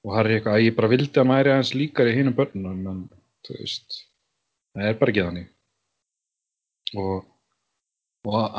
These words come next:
Harry segir eitthvað, Ég náttúrulega vildi bara vera hreinskil-, eh, já, nei, eh, já, eh, já, já, þegar hann segir þetta, þá segir Ginny, "Þú ert kannski aðeins of hreinskilinn," þú veist.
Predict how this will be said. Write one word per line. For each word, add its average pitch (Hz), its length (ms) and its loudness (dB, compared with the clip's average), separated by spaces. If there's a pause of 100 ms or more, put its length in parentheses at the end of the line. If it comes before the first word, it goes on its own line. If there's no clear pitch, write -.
(120)
Harry 117 360 2
segir 107 260 -2
eitthvað, 104 220 -2
Ég 113 160 -2 (120)
náttúrulega 110 260 -4
vildi 120 180 -4
bara 117 120 4
vera 110 120 2
hreinskil-, 123 520 -4
eh, 110 180 -2 (300)
já, 131 200 6
nei, 127 240 4
eh, 120 260 -4 (520)
já, 120 180 2
eh, 123 320 -2
já, 117 160 -2 (100)
já, 107 120 -4 (100)
þegar 117 320 -4
hann - 80 -2
segir 131 240 4
þetta, 113 260 -4
þá 107 80 -6
segir 117 300 -4
Ginny, 107 240 -8
"Þú 107 100 -8
ert 113 80 -12
kannski 117 220 -10
aðeins 123 200 -4
of 104 80 -8
hreinskilinn," 101 520 -10
þú 95 120 -14
veist. - 200 -14